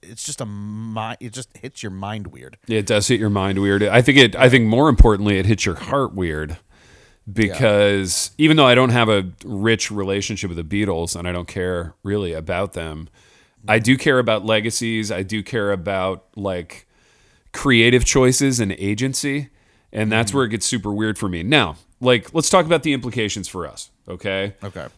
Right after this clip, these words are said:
Speaker 2: For, uh, like, husband, father, author, pastor type guys.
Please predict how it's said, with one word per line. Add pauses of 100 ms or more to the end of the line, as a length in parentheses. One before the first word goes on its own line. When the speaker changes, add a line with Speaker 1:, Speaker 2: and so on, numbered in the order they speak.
(120)
Speaker 2:
For,
uh,
like, (140)
husband,
father,
author,
pastor
type
guys.